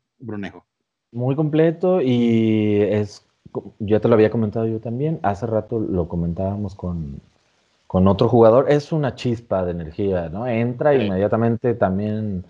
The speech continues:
Speaker 2: eh, el
Speaker 1: Definitivo.
Speaker 2: equipo, cuando está la gente, la gente se mete en el juego porque está él.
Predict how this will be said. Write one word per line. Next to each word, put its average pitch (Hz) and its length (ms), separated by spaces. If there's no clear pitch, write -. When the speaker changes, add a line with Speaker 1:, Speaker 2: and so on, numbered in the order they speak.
Speaker 2:
eh, 90 260
el 98 60
Speaker 1:
Definitivo. 107 760
Speaker 2:
equipo, 107 580
cuando 107 300
está 104 200
la 113 140
gente, 113 320
la 80 160
gente 101 580
se 107 120
mete 92 340
en 107 80
el 95 80
juego 101 320
porque - 360
está 107 580
él. 104 360